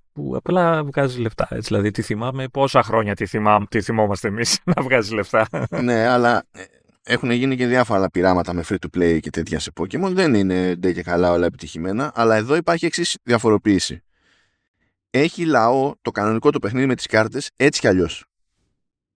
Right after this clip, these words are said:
Speaker 2: Έχει λαό. Ο κο-, δηλαδή αυτό είναι ένα, ένα, ένα παιχνίδι που, ο, το ξέρουν, υπάρχει κοινότητα, είναι έτοιμη η κοινότητα. Ψήνονται, ρε παιδί μου,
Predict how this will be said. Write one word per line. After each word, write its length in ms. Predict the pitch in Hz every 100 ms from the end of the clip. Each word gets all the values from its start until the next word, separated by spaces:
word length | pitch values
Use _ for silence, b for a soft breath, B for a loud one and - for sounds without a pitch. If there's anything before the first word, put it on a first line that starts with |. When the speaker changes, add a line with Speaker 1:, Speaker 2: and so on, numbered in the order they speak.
| _
Speaker 2:
Έχει 200 | - 110
λαό. 340 | 127 117 123 82 -
Ο 100 | 82
κο-, 140 | -
δηλαδή 260 | - 113 113
αυτό 580 | 131 - _ 123 120 117 - _ _
είναι 200 | - 127
ένα, 300 | 143 131 120
ένα, 280 | 127 139 110 -
ένα 260 | 123 131 120 _
παιχνίδι 580 | 113 127 117 101 107 - _ _ _ _ _ _ _ _ _ _ _ _
που, 560 | - 123 117 113 110 - _
ο, 300 | 113 110 131 -
το 120 | - 127
ξέρουν, 600 | - 165 147 110 95 -
υπάρχει 320 | - 113 147
κοινότητα, 560 | - 143 143 135 - 85
είναι 260 | - 131 143
έτοιμη 480 | - 143 - 98 85 _ _ _ _
η 120 | 110
κοινότητα. 540 | 104 98 82 - 67 _ _ _ _ _ _ _ _ _ _ _ _ _ _ _
Ψήνονται, 460 | _ - 135 110 92
ρε 80 | 82
παιδί 220 | 87 85
μου, 240 | 87 87